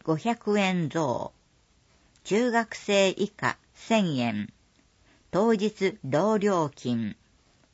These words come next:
チケット発売、五月十日土曜日から。団体割引、本公演のチケッ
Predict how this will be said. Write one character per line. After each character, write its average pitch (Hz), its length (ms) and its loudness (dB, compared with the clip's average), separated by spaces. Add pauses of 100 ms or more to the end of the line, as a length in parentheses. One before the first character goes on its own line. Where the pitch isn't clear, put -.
(960)
チ - 160 -12
ケ 254 160 0
ッ 233 60 -6 (140)
ト 139 120 -2
発 135 360 -6
売、 156 440 -2 (760)
五 240 140 0
月 226 420 -2
十 180 320 0
日 147 240 0 (140)
土 165 160 0
曜 226 260 2
日 131 160 -6
か 117 160 -8
ら。 113 180 -4 (1300)
団 208 260 0
体 226 320 0
割 196 320 0
引、 131 400 -6 (1300)
本 240 280 4
公 214 380 2
演 208 280 2
の 202 100 2
チ - 200 -8
ケ 202 120 4
ッ 190 80 -2